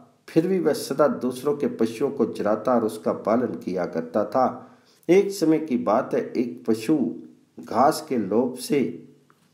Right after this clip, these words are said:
रास्ता छोड़कर पर्वत के नीचे चला गया और उस तीर्थ के जल में गिर पड़ा। उस दिन रविवार सप्तमी तिथि का योग था।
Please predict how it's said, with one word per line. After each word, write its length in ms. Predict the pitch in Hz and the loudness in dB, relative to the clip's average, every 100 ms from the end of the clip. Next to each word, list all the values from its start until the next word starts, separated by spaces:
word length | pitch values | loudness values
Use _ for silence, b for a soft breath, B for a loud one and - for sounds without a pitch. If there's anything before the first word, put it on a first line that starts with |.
| _ _ _ _ _ _ _ _ _ _ _ 90 | _ _ _ _ _ _ _ _ _ _ _ -2
रास्ता 640 | 110 147 170 - 180 175 | 4 4 4 2 2 2
छोड़कर 460 | - 170 170 190 - | 0 0 2 0 -2
पर्वत 440 | - 156 156 - | 2 2 2 2
के 60 | 139 | 2
नीचे 340 | 120 123 - | 4 4 0
चला 300 | 92 82 73 | -6 -4 -4
गया 400 | 76 92 107 123 - - | -4 -2 -2 -4 -12 -2
और 160 | 123 - | 0 0
उस 380 | - 185 - | -2 -4 -2
तीर्थ 280 | 170 180 170 | 0 0 0
के 80 | 156 | 0
जल 220 | 120 120 | 2 4
में 200 | 113 110 | 2 0
गिर 240 | 95 82 82 | -4 -6 -4
पड़ा। 480 | 80 73 - - _ _ _ _ _ _ _ _ _ _ _ | -6 -6 -10 -20 _ _ _ _ _ _ _ _ _ _ _
उस 220 | 113 - | -4 0
दिन 180 | 147 127 | 0 0
रविवार 460 | 104 113 131 127 120 | 0 0 2 2 0
सप्तमी 760 | - 92 - 117 123 139 135 - | -2 -6 -4 0 2 0 -4 -6
तिथि 240 | 104 107 | -4 -4
का 180 | - 120 | 0 2
योग 500 | 104 85 87 82 - | 2 0 -4 -4 -10
था। 360 | - 69 - | -14 -14 -16